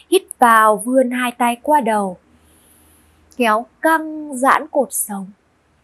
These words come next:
Thở hết ra, gập người xuống hai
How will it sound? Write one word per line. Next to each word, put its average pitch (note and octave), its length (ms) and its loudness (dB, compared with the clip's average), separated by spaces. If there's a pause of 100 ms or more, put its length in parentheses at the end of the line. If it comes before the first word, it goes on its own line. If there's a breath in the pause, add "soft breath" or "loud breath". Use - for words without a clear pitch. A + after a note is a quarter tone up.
(680)
Thở B3+ 360 4
hết D#4+ 200 2
ra, A#3+ 260 2
gập A3 280 -2
người G#3 320 -2
xuống G3 320 -2
hai B3 200 -6